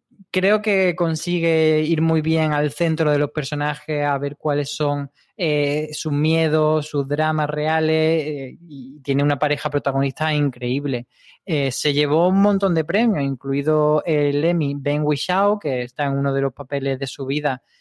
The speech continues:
eh, como este, este excéntrico Norman Scott, pero a mí me parece que incluso mejor está todavía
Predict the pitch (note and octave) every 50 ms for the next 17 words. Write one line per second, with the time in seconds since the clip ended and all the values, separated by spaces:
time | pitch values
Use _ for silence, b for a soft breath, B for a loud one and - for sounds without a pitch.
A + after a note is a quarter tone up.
0 | b b b - D3 C3+ C3 B2+ B2 - C3 B2+ B2+ B2+ B2+ B2 B2+ C3 C3 B2+
1 | - - - C3+ C3+ C3 C3 C#3 D3 D3 - _ D3 C#3+ C3 - _ _ _ _
2 | - E3 D#3+ D#3+ D3+ D#3 - C3+ - C#3+ C#3 C#3+ D3 D3 D3 D3 D3 C#3+ D3 C#3
3 | - - - F3 F3+ F3 - D#3+ C#3 C#3 C#3 C#3+ D#3 F3 F#3+ G3 F#3+ G3+ G3 F#3+
4 | - - E3 D#3 D3 C#3+ - - D3+ C3+ - - C#3 C3 C3 - - _ E3 C#3+
5 | C#3 C3 - - - F3 F3+ E3+ D#3+ - F3 D#3+ D#3+ D3+ D3 C#3+ C#3+ C#3+ C#3+ C#3
6 | C#3